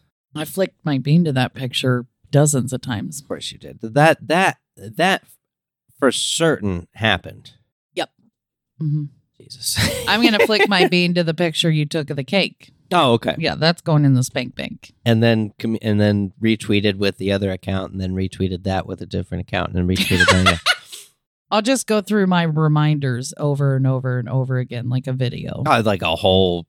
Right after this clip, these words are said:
Speaker 2: conversation there.
Speaker 1: Yeah. <laughs> Did Outsanity ever get back?
Speaker 2: No.
Speaker 1: Assholes. Typical.
Speaker 2: Oh, it's the chocolate that's on me.
Speaker 1: Well, it's not chocolate. It's just, um, well,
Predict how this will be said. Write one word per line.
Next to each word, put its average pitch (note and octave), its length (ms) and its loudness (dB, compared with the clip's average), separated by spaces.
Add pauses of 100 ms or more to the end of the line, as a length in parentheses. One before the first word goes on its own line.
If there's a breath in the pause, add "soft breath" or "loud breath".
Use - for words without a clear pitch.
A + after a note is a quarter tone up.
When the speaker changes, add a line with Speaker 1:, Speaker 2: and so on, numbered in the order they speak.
(100)
Speaker 2:
conversation F#2+ 640 -4
there. D#2+ 220 -10
Speaker 1:
Yeah. F3+ 340 -2
<laughs> - 40 -16 (1600 loud breath)
Did G#3 120 -2
Outsanity A#3+ 680 2
ever B3+ 180 0
get B3 160 -2
back? C#4 220 0 (340)
Speaker 2:
No. A#2+ 440 6 (480)
Speaker 1:
Assholes. B2+ 640 -4 (420)
Typical. C#3 440 -6 (300)
Speaker 2:
Oh, F3 200 0
it's - 160 -8
the G2+ 100 -18
chocolate E3+ 560 -6
that's F2+ 220 -8
on E2+ 180 -4
me. D2+ 120 -12 (180 loud breath)
Speaker 1:
Well, A3 160 2
it's G#3 160 0
not B3 200 0
chocolate. E3+ 560 0
It's E3+ 280 -2
just, E3+ 360 0
um, C3+ 540 2 (540)
well, D3+ 360 2